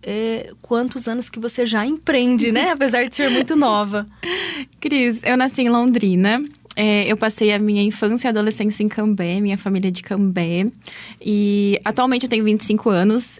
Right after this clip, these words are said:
Speaker 2: eu empreendo há dez anos, então comecei com quinze.
Speaker 1: Nossa,
Speaker 2: Comecei novinha.
Speaker 1: muito nova, né,
Speaker 2: <laughs>
Speaker 1: Lavínia?
Speaker 2: Foi mesmo.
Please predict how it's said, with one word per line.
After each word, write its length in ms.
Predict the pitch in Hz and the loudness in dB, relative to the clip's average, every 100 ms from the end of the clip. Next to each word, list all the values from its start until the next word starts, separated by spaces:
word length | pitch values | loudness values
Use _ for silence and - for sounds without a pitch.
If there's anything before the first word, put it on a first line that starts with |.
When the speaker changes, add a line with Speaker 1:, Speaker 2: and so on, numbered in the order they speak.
| - | -2
Speaker 2:
eu 100 | 196 | 0
empreendo 480 | 202 214 196 196 202 | 2 2 0 2 2
há 40 | |
dez 300 | 208 247 262 | 0 0 0
anos, 260 | 175 185 190 | 0 0 0
então 160 | 202 | -2
comecei 360 | 208 208 220 220 | 0 0 0 -2
com 220 | 214 285 | 0 -2
quinze. 760 | - 330 269 254 220 202 214 - | 0 2 4 2 2 0 -2 -4
Speaker 1:
Nossa, 440 | 202 202 185 185 - | -2 0 2 0 0
Speaker 2:
Comecei 80 | 202 | 0
novinha. 100 | 202 | 2
Speaker 1:
muito 300 | - 254 220 | 0 0 0
nova, 400 | 202 - 208 220 | 2 2 2 0
né, 180 | 226 | 0
Speaker 2:
<laughs> 20 | 220 | -2
Speaker 1:
Lavínia? 280 | 226 226 | -4 -4
Speaker 2:
Foi 160 | 226 277 | -2 0
mesmo. 580 | - 233 233 247 254 | 2 0 0 -2 -4